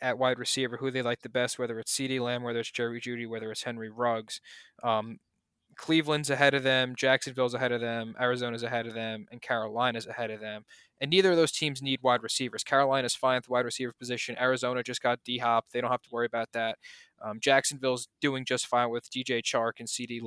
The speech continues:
uh, and not C D, I'm sorry, D D Westbrook. Cleveland's fine with Jarvis and O B J. So the Jets really get their first they, their Jets, I think, are gonna get their choice at ele-, uh, at the eleventh pick, and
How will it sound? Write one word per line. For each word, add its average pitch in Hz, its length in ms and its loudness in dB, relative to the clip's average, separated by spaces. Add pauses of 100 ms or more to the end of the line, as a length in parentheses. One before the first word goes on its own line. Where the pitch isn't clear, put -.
(140)
uh, 117 220 0 (100)
and 123 80 -12
not 117 140 -2
C - 160 -4
D, 110 140 -8
I'm 113 140 -10
sorry, 110 260 -4
D 131 120 -2
D 123 120 -4
Westbrook. 117 480 -4 (400)
Cleveland's 147 360 2
fine 127 240 2
with 123 200 -8
Jarvis 120 520 0
and 117 100 -8
O 120 120 -4
B 117 120 -10
J. 123 240 0
So 131 220 -2
the 147 80 -10
Jets 185 260 4
really 165 140 0
get 151 140 0
their 131 120 0
first - 400 -2 (320)
they, 131 200 -6
their 147 160 2
Jets, 165 300 0
I 139 60 4
think, 143 160 -4
are 131 60 -2
gonna 123 120 -4
get 123 180 -2
their 110 120 -4
choice - 480 -2 (120)
at 147 280 0
ele-, 165 360 6
uh, 131 300 4
at 139 160 4 (140)
the 147 100 0
eleventh 147 460 0
pick, - 300 -2 (680)
and 131 560 4